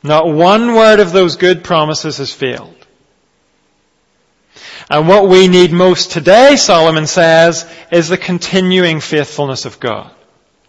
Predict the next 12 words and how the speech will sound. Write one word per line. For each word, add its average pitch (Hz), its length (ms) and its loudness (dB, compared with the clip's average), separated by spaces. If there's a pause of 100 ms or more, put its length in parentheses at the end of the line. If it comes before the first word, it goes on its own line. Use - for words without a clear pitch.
(1700)
Verse 139 240 -2
fifty-seven, 139 720 -4
"What 170 140 2
we 180 120 0
need 190 320 2
is 165 160 -2
for 151 140 -2
him 139 220 -6
never 151 340 -2
to 185 140 -6
leave 147 300 -2
us, - 500 -8